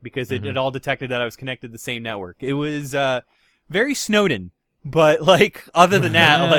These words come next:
Speaker 1: like, it was
Speaker 2: A little, little suspect, yeah, for
Speaker 1: Yeah,
Speaker 2: sure.
Speaker 1: uh, but it was very convenient, uh, otherwise. Um, so far,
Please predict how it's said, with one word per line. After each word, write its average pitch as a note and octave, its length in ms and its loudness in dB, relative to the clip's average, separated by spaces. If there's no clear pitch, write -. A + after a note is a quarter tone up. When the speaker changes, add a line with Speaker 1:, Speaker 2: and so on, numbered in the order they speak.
Speaker 1:
like, D#3 240 -10
it D#3 340 -6
was D3+ 300 -2
Speaker 2:
A C#3+ 40 -4
little, C#3 140 2
little C3 140 0
suspect, C3+ 560 -2
yeah, C#3 260 -2
for A2 60 -10
Speaker 1:
Yeah, D3+ 200 2
Speaker 2:
sure. A#2 220 -6
Speaker 1:
uh, D3 100 -8
but D3+ 140 -2
it D#3 40 0
was D#3 180 -6
very F3 200 -2
convenient, D3+ 520 -8
uh, C3 40 -10
otherwise. B2 520 -6
Um, D#3 460 -4
so G3+ 300 -6
far, G#3 480 -4